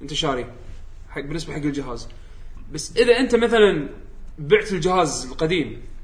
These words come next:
وما سويت له انلينك، الاكونت مالك من ماستر اكونت لاكونت عني، ما، ما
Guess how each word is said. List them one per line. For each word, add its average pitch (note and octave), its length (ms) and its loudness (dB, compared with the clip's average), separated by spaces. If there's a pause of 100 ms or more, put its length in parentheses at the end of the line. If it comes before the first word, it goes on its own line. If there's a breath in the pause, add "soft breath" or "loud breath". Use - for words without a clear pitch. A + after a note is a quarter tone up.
(140)
وما D#3+ 220 2
سويت A3 320 6
له F#3+ 140 0
انلينك، G3 400 2 (380)
الاكونت D3+ 480 -4
مالك D3+ 300 0
من C#3+ 160 -2
ماستر E3+ 320 -2
اكونت D#3 320 -4
لاكونت D#3 420 -2
عني، C#3+ 200 -6
ما، D#3+ 160 -2
ما D#3 640 -4